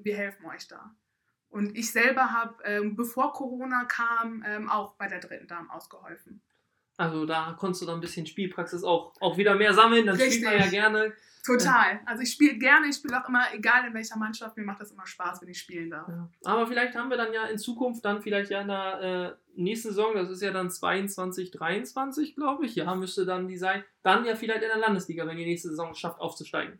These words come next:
Speaker 1: Ich hoffe es. Also das ist definitiv mein Ziel und ich glaube auch von den meisten aus meiner Mannschaft.
Speaker 2: Genau, dann wollen wir mal gucken, dann haben wir vielleicht ja mal eine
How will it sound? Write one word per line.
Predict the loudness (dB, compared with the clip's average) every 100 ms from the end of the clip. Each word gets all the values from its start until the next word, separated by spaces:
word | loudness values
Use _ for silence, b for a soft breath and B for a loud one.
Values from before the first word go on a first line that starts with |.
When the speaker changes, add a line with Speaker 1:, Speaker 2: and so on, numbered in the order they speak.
| -6
Speaker 1:
Ich | -4 2
hoffe | 2 2
es. | -6 -8
Also | -6 -4 -4
das | -6 -6
ist | -8 2
definitiv | 2 2 0 -4 0
mein | 0 0 -6
Ziel | -8 -4 -4
und | -4
ich | -8
glaube | -2 0 0 -2
auch | -4 -10
von | -6 -4
den | -2 0
meisten | 0 -2 -8 -10
aus | -8
meiner | -6 -6
Mannschaft. | -8 -10 -18 -20 _ _ _ _ -10
Speaker 2:
Genau, | -4 0
dann | 2 4
wollen | 4
wir | 2
mal |
gucken, | 0 -2
dann | 0
haben | 0
wir | -2
vielleicht | -2 -2 0
ja | -2
mal | -2
eine | -2 -2 -4